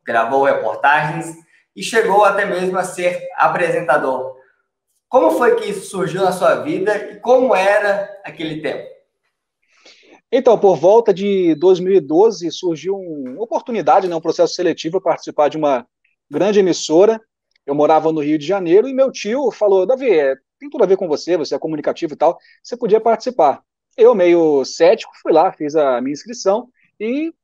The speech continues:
Speaker 2: as etapas foram se sucedendo, eu fui sendo aprovado, foi entrevista, isso e aquilo, e até que um dia eu percebi, eu já era um repórter comunitário, trabalhando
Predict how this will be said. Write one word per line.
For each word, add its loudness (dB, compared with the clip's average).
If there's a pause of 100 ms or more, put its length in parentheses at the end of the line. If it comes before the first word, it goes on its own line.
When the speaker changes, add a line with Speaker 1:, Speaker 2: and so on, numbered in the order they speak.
(120)
Speaker 2:
as 2
etapas 2
foram 0
se -10
sucedendo, 0
eu -4
fui 2
sendo -8
aprovado, 0 (320)
foi 0
entrevista, -4
isso -4
e -4
aquilo, -4 (300)
e -2
até 2
que -6
um -6
dia 0
eu 2
percebi, 0
eu 4
já 4
era 4
um -6
repórter 0
comunitário, 0
trabalhando -2